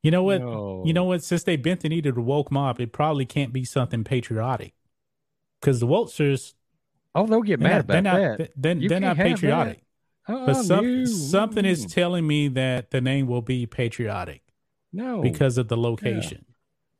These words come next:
Speaker 1: But, uh,
Speaker 2: You
Speaker 1: Red
Speaker 2: think?
Speaker 1: Wolves,
Speaker 2: You think it'll be patriotic? You do?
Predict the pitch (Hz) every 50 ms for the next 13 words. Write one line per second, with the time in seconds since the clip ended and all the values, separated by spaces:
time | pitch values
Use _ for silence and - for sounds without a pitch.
0 | _ _ _ _ _ _ _ _ _ _ _ _ _ 123 113 117 131 131 127 120
1 | 117 131 151 151 165 233 277 320 339 175 175 175 175 175 170 - 196 247 233 -
2 | 269 269 226 254 262 233 214 254 247 - - 262 269 - - 233 233 254 269 285
3 | 294 277 208 _ - 160 175 175 185 202 226 269 240